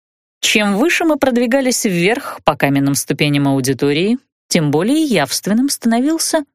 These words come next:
недовольный ропот вокруг. Кто-то брезгливо подбирал полы мантии и торопливо клал сумки на свободные места. Другие демонстративно преграждали путь на свой ряд, не стесняясь громко восклицать:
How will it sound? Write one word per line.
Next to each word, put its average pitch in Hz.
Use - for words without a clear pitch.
недовольный 254
ропот 180
вокруг. 156
Кто-то 370
брезгливо 262
подбирал 226
полы 208
мантии 233
и 160
торопливо 151
клал 135
сумки 240
на 233
свободные 226
места. 226
Другие 220
демонстративно 339
преграждали 262
путь -
на 208
свой 190
ряд, 190
не 214
стесняясь 285
громко 226
восклицать: 220